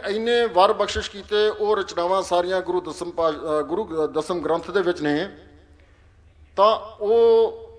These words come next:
ਜਿੱਥੇ ਅਧਿਆਤਮਿਕ ਖੇਤਰ ਵਿੱਚ ਸਾਨੂੰ ਗੁਰੂ ਗ੍ਰੰਥ ਸਾਹਿਬ ਦੀ ਬਾਣੀ ਜਿਹੜੀ ਚੜ੍ਹਦੀ ਕਲਾ ਵਿੱਚ ਲਿਜਾਂਦੀ ਹੈ,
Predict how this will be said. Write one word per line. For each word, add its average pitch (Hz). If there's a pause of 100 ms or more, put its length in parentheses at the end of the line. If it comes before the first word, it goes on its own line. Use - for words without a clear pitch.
(580)
ਜਿੱਥੇ 214 (120)
ਅਧਿਆਤਮਿਕ 170
ਖੇਤਰ 214
ਵਿੱਚ 202 (1120)
ਸਾਨੂੰ 214
ਗੁਰੂ 220
ਗ੍ਰੰਥ 208
ਸਾਹਿਬ 214
ਦੀ 214
ਬਾਣੀ 185
ਜਿਹੜੀ 214
ਚੜ੍ਹਦੀ 254
ਕਲਾ 226
ਵਿੱਚ 190
ਲਿਜਾਂਦੀ 175
ਹੈ, 123